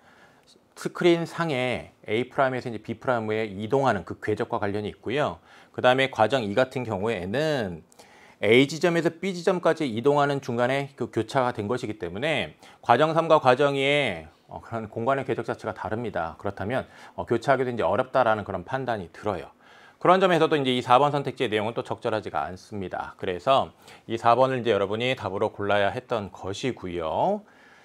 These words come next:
그 다음에 오 번을 보면, 어, 과정 삼과 과정 사의 교차로 도입된 표지는 과정 삼으로도 과정 사로도 전달되지 않는다라는 얘기를 하고 있는데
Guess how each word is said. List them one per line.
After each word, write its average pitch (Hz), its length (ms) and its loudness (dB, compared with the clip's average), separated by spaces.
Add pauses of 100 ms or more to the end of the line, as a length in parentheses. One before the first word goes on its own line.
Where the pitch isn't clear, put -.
(240)
그 - 100 0
다음에 180 480 8
오 139 200 8
번을 202 460 8
보면, 131 720 4 (240)
어, 123 120 -4
과정 180 360 8
삼과 190 420 8
과정 156 380 6
사의 165 280 8
교차로 147 340 4
도입된 147 320 2
표지는 131 480 0
과정 131 300 2
삼으로도 147 540 2 (140)
과정 127 380 0
사로도 - 480 0
전달되지 151 460 0
않는다라는 101 720 -8
얘기를 95 140 -4
하고 127 160 -2
있는데 92 500 -2